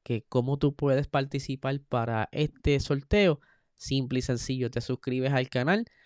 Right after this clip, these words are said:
dejas tu comentario en los episodios y tan pronto tú te suscribas y comentes, yo voy a estar anotando tu nombre para entonces tan pronto llegue el treinta de octubre, ahí vamos a echarlo toditos en la urna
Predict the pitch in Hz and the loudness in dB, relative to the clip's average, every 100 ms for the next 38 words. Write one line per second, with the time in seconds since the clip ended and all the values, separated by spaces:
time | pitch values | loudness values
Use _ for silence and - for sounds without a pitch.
0 | _ _ 123 123 - 135 135 131 117 113 | _ _ -2 0 -2 -4 0 0 0 0
1 | 131 135 127 131 135 135 131 190 214 180 | 0 2 0 2 2 0 0 2 2 2
2 | 120 110 107 110 110 110 - 160 202 185 | 0 -4 -2 -4 -4 -6 0 0 2 0
3 | 160 147 135 135 127 113 113 - 120 190 | 0 0 0 -2 -2 -4 -6 -8 -4 -4
4 | 220 170 127 107 110 - 113 117 107 135 | -4 -4 -4 -6 -4 -4 -4 -6 -4 -4
5 | 156 175 226 214 190 180 180 _ _ _ | -2 -6 -6 -6 -6 -8 -8 _ _ _
6 | _ - 117 113 135 143 165 151 - 127 | _ 2 2 2 0 0 0 0 0 -2
7 | 127 123 120 113 135 165 175 - - 160 | -2 -6 -4 -2 2 2 0 -2 -4 -2
8 | 180 - 175 170 - 214 208 160 180 175 | -2 2 2 2 0 0 2 2 -2 -8
9 | 107 101 110 120 139 127 - 139 135 139 | -8 -6 -4 -2 0 -2 -2 -4 -2 -2
10 | 127 131 139 139 151 156 196 226 202 196 | -4 -2 -2 0 2 4 4 2 -4 -6